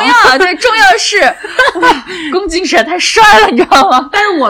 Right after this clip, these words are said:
Speaker 1: 嗯。
Speaker 2: 我从为一个旁观者，
Speaker 1: 嗯，嗯。
Speaker 2: 就是听你转述的人，
Speaker 1: 嗯。嗯。
Speaker 2: 我觉得这个结局确实是极烂的。如果从剧作的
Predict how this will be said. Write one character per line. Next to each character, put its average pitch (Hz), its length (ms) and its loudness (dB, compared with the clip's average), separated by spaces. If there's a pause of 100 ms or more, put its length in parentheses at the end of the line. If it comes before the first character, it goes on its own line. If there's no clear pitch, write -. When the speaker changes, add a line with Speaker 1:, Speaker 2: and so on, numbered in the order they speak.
Speaker 1:
嗯。 226 120 -4
Speaker 2:
我 226 120 -4
从 285 220 -8
为 349 200 -4
一 262 160 -6
个 277 260 -6
旁 214 360 -6
观 381 240 0
者， 339 160 -4 (340)
Speaker 1:
嗯， 208 200 -10
嗯。 196 40 -14
Speaker 2:
就 254 140 -10
是 214 340 -10 (200)
听 320 180 -6
你 208 240 -6 (400)
转 202 240 -8
述 381 240 -8
的 285 80 -4
人， 190 320 -8
Speaker 1:
嗯。 214 200 -14
嗯。 240 120 -18
Speaker 2:
我 208 160 -6
觉 190 140 -10
得 214 100 -10
这 233 100 -8
个 220 80 -6
结 202 200 -10
局 202 320 -14
确 220 180 -8
实 202 160 -14
是 202 140 -12
极 202 220 -16
烂 208 200 -8
的。 185 80 -16
如 202 160 -8
果 269 100 -6
从 226 220 -12
剧 262 220 -10
作 285 200 -6
的 185 140 -12